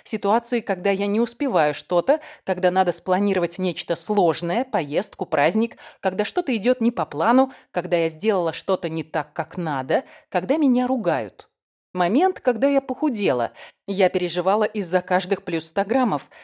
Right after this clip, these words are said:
неуверенность в своём выступлении на публике. Когда делаю что-то впервые и не уверена, что всё получится,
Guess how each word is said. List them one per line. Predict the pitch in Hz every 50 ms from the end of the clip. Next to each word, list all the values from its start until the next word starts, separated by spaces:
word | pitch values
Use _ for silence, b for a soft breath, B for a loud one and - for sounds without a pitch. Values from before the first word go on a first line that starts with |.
| B B
неуверенность | 208 214 202 202 180 208 208 196 180 180 170 - - -
в | -
своём | - 180 180 180 180 175 170
выступлении | 160 170 - - 165 - - 165 220 247 262 277 277
на | 254 254 277 269
публике. | - 277 269 196 160 147 131 - - 139 107 - _ _ _ _ _ _ _ _ _
Когда | - 185 175 185 185
делаю | 175 180 208 185 - -
что-то | - - - 180 - 175
впервые | - - - 180 175 160 220 285 285 285
и | - - 240
не | 226 214 208
уверена, | 196 185 170 233 277 285 277 285
что | 262 - - 208
всё | - - - 247
получится, | 247 - 254 262 269 302 262 - - 147 - - 147 131 131